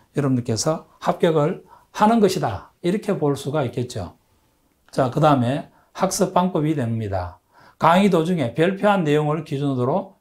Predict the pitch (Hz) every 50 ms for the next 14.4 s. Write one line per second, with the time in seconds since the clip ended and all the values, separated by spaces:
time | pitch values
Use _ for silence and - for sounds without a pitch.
0 | _ - 151 139 135 127 123 - 120 117 - 156 160 110 107 127 135 127 143 143
1 | 131 110 117 123 - 127 123 127 143 156 143 117 110 101 - 123 113 107 92 90
2 | 85 - _ _ _ - - - _ _ - 147 156 170 185 196 208 175 165 160
3 | 156 185 175 147 120 120 - - 156 180 220 226 214 - 247 247 190 196 220 220
4 | 196 147 139 139 156 156 131 120 104 - - 127 131 147 131 - 156 147 135 123
5 | 110 104 104 98 90 - _ _ _ - - - _ _ - 202 175 - 185 185
6 | 220 214 214 214 226 233 226 214 165 151 160 170 175 165 160 151 139 135 143 143
7 | 131 151 156 156 160 156 135 139 156 175 185 190 165 123 101 90 85 _ _ _
8 | _ _ - - _ _ - 143 151 165 180 196 202 196 190 180 185 185 - -
9 | 214 202 190 202 196 190 180 180 175 175 180 - - _ - 151 160 175 190 202
10 | 226 233 202 - 240 180 143 - - 240 247 240 214 202 190 175 160 160 170 160
11 | - - 175 165 165 170 147 147 135 139 123 107 92 - _ _ _ _ _ -
12 | 247 247 214 196 196 196 208 214 180 143 143 147 143 151 147 143 135 135 127 131
13 | 135 135 - _ _ _ - _ _ - 143 143 156 156 160 160 156 156 156 156
14 | 143 131 127 160 190 233 254 -